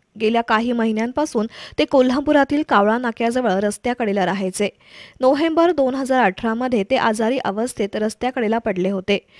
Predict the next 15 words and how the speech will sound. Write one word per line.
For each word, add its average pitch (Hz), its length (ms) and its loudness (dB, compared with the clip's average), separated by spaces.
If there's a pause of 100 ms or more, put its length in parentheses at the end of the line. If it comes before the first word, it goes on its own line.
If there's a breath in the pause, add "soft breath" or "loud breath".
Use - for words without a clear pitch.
(240 loud breath)
ही 311 80 2
माहिती 269 420 2
काही 269 260 2
नागरिकांनी 247 580 0
जीवदान 233 480 -2
सेवाभावी 240 500 0
संस्थेला 214 480 0
कळवली. 196 400 0 (400 loud breath)
संस्थेचे 277 540 0
अध्यक्ष 233 500 0 (200)
अरुण 262 320 -2
खोडवे 233 360 -2
आणि 233 180 -4
त्यांच्या 226 340 -4
सहकाऱ्यांनी 233 760 -2